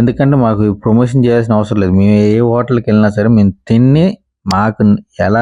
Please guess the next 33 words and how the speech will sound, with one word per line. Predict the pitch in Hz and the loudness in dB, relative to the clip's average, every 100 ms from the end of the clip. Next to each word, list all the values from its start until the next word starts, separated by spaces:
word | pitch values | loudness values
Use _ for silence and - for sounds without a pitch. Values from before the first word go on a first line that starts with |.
| 117 | 0
నచ్చితే | 113 - - 151 | -2 -4 -4 -2
అలా | 113 95 | -2 -4
చెప్తాం. | 98 - 95 95 101 | -6 -8 -6 -2 0
బాగుంటే | 107 113 117 107 | 0 -2 -2 -2
బాగుందని | 110 113 110 107 | 0 0 0 0
చెప్తాం, | 98 123 104 | -2 -2 0
బాగలేకపోతే | 104 101 - 117 101 | 0 -2 -4 -4 -2
బాగలేదని | 95 98 98 98 | 0 0 0 0
చెప్తా | 98 - 104 | -2 -4 -6
నేను. | 82 _ _ _ _ _ _ _ _ | -8 _ _ _ _ _ _ _ _
ఎందుకంటే | 110 117 123 123 127 | -2 0 -2 0 0
నేను | 110 117 117 113 110 | 2 2 2 2 0
చెప్పాను | 107 131 123 | -2 -2 0
కదా | 120 120 | 0 2
అని | 120 110 | 2 0
వేరే | 117 113 | 0 0
వాళ్ళు | 113 110 | 0 0
వెళ్ళిన | 110 110 110 | 2 0 0
తర్వాత | 107 113 107 | 0 -2 -2
వాళ్ళకి | 101 95 98 | -2 -2 -2
బాగలేకపోతే | 107 110 104 107 127 147 - - - - 101 | 0 0 -2 -2 -4 -4 -8 -20 -20 -8 -2
బాగోదు. | 107 98 90 | -2 0 0
అందుకే | 107 113 139 117 | -2 -2 0 0
నేను | 110 107 | 2 0
నా, | 101 101 101 - 98 | 0 -2 -6 -4 -2
నా | 98 107 104 101 - - - | 0 0 -2 -4 -10 -20 -8
కష్టార్జితంతో | 110 95 120 110 113 110 107 135 131 107 | -6 -2 -4 -2 -2 0 0 0 0 -2
మా | 98 - | -2 -2
కంపెనీ | 98 110 113 | -2 0 0
ఇచ్చిన | 101 110 104 | -2 0 0
దాంతో | 104 98 107 143 127 | 0 0 0 0 2
మేము | 107 101 | 2 2
వెళ్ళి | 104 120 | 2 2